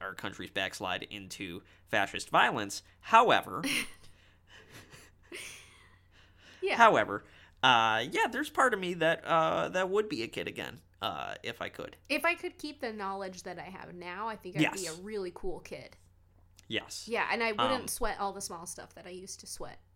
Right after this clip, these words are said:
Speaker 2: back then.
Speaker 1: Exactly.
Speaker 2: Yeah.
Speaker 1: And I'd probably start listening to The Offspring earlier.
Speaker 2: <laughs>
Speaker 1: Like, I wouldn't be afraid of my mom finding out I listened to The Offspring.
Speaker 2: Wait, wait, wait, wait, wait. So does this mean that you would go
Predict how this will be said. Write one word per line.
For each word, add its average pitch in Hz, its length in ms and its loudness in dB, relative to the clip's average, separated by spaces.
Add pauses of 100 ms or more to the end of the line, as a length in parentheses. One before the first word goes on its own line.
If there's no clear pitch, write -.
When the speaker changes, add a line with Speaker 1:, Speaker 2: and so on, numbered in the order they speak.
(140)
Speaker 2:
back - 240 -16
then. 139 120 -10
Speaker 1:
Exactly. 110 580 -6 (100)
Speaker 2:
Yeah. 170 160 -14
Speaker 1:
And 127 160 6
I'd 123 160 6
probably 143 320 6
start 120 300 2
listening 104 360 -6
to - 160 -8
The 90 160 -8
Offspring 87 540 -6
earlier. 65 440 -12 (120)
Speaker 2:
<laughs> 370 100 6 (1000)
Speaker 1:
Like, 123 160 4
I 123 40 8
wouldn't 135 280 4
be 127 100 6
afraid 110 400 0
of 104 140 -10
my 104 100 0
mom 107 480 -6
finding 98 420 -2
out 92 140 -2
I 92 60 -4
listened 95 400 -6
to - 100 -12
The - 140 -14
Offspring. - 640 -10
Speaker 2:
Wait, 392 260 12
wait, 339 140 0
wait, 269 160 0
wait, 196 160 -4
wait. 151 240 -8
So - 100 -4
does 277 220 -4
this 370 200 -2
mean 349 180 0
that 294 80 -2
you 247 140 -4
would 240 140 0
go 180 220 -2